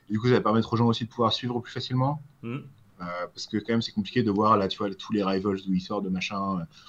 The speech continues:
Speaker 1: moi, c'est mon boulot, donc je connais exactement, c'est des gens que je connais, mais savoir que Noah Ma, par exemple, euh, Noah Ma Han, pardon,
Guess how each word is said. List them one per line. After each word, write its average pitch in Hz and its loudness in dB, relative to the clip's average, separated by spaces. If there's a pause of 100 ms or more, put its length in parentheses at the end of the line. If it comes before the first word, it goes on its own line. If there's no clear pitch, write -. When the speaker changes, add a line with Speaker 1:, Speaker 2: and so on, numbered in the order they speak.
(200)
Speaker 1:
moi, 101 0
c'est 98 -6
mon 95 2
boulot, 107 4
donc 95 0
je - -4 (100)
connais 123 8 (100)
exactement, 107 0
c'est - -16
des 92 -10
gens 95 -6
que - -16
je - -10
connais, 127 0
mais 98 2 (540)
savoir 113 2
que 104 6
Noah 113 8
Ma, 113 8
par 104 2
exemple, 104 0
euh, 92 0
Noah 101 2
Ma 101 2
Han, 104 -4
pardon, - -16